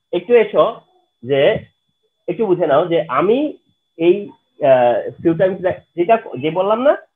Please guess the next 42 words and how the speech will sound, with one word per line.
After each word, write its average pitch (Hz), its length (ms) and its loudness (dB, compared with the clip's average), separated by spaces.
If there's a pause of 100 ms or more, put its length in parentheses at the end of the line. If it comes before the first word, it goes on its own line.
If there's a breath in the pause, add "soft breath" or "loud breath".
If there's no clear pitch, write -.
(160)
ওই 381 160 0
কথাটা 220 320 -2
এখন 165 380 0
তোমাদের 139 300 -4
জন্য 147 160 -4
helpful 135 460 -6
হবে। 90 280 -12 (680)
অর্থাৎ 214 280 2 (240)
তোমাকে 220 300 0
কি 277 140 -6
বলা 269 200 4
হচ্ছে 254 300 2
যে 247 80 4
which 233 360 2
of 254 120 -2
the 240 240 0
following 208 320 4 (100)
can 233 140 2 (220)
both 269 180 4 (100)
oxidize 208 520 -2
and 175 160 2
reduce? 110 320 -4 (1300 soft breath)
Which 180 200 0
of 240 80 -2
the 269 200 4
following 240 400 4 (420)
can 202 180 4 (300)
both 220 260 2
oxidize 202 480 0
and 202 140 0
reduce? 110 380 -6 (260)
তাহলে 180 220 0
মনে 262 280 2
রাখবা 135 560 0
যে, 147 260 -4
যে 143 180 -6
কিনা 220 260 -4
both 240 360 -4
oxidize 196 460 -6
and 170 120 -2
reduce 156 400 -4
হয়, 131 280 0